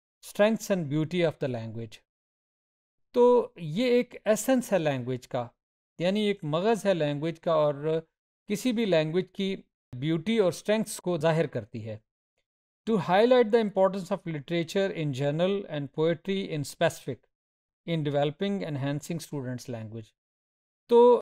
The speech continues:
हम इसमें पोएट्री की मदद से, यानी इसको हम, इसकी इंपॉर्टेंस को, लिटरेचर में इसकी इंपॉर्टेंस को और generally पोएट्री जो है, जो उसकी ज़रूरत है लैंग्वेज डेवलपमेंट के लिए, स्टूडेंट्स उसको एनहांस करने में,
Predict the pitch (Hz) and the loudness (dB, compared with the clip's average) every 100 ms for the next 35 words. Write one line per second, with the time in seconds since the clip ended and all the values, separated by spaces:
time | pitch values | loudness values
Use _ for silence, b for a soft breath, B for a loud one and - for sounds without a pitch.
0 | - 196 240 240 - 208 208 202 - 175 | 0 0 2 2 0 -2 -2 -6 -2 0
1 | 185 247 202 196 151 143 - - 165 170 | 0 -2 -2 -2 -2 -6 -8 -6 -2 -2
2 | 170 - 196 165 175 - 160 - 165 151 | -4 -2 -2 -2 -4 -8 -10 -6 -6 -2
3 | 156 156 196 - 180 175 - _ _ - | -2 0 -4 -4 -4 -4 -8 _ _ -14
4 | 135 135 185 175 220 220 214 202 214 190 | -8 -6 -4 -2 0 0 -2 -4 -6 -2
5 | 180 170 190 175 - 208 170 143 120 151 | 0 0 -2 -6 -4 -2 0 -2 0 0
6 | 185 208 208 165 147 165 165 151 147 185 | 2 0 0 -2 -2 -6 -4 -2 -2 -4
7 | _ _ _ _ 139 147 160 - 180 170 | _ _ _ _ -12 -8 -8 -6 -4 -4
8 | 170 151 - 135 139 190 - 151 156 - | -4 -10 -10 -6 0 0 0 -4 -4 -8
9 | _ - 151 156 175 165 151 143 143 135 | _ -4 -2 0 -2 0 -2 -2 -4 -8
10 | - 143 135 143 - 147 139 135 _ - | -10 -10 -8 -8 -8 -8 -8 -10 _ -16
11 | 160 - 160 139 127 151 151 - 123 127 | -16 -8 -6 -4 -4 -6 -6 -8 -6 -6
12 | 127 | -6